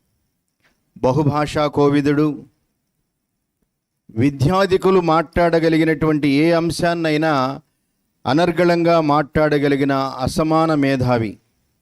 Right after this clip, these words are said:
ఆయన సున్నిత మనస్తత్వం కలవాడు కనుక ఆయన దైవ విషయాలు మాత్రమే కాదు,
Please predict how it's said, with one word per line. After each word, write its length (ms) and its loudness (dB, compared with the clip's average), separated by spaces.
ఆయన 280 0
సున్నిత 420 -4
మనస్తత్వం 960 -2
కలవాడు 380 2
కనుక 680 -2
ఆయన 220 -2
దైవ 340 0
విషయాలు 480 0
మాత్రమే 520 -2
కాదు, 480 -2